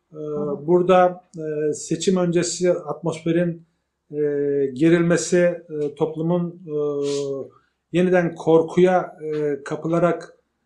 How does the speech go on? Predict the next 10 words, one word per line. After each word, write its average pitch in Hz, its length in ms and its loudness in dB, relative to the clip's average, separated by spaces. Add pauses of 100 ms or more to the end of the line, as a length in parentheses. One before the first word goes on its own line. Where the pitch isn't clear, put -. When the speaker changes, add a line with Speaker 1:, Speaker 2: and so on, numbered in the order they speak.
(140)
Speaker 1:
e, 151 40 -8
bunlara 160 560 0
döndürülmesine, 165 1080 0
tekrar 160 300 -2
istikrarın 165 520 -4
devamı 165 360 2
yönünde 160 360 -2
oy 165 180 2
kullandırılmasına 165 840 -2
dönük 165 240 0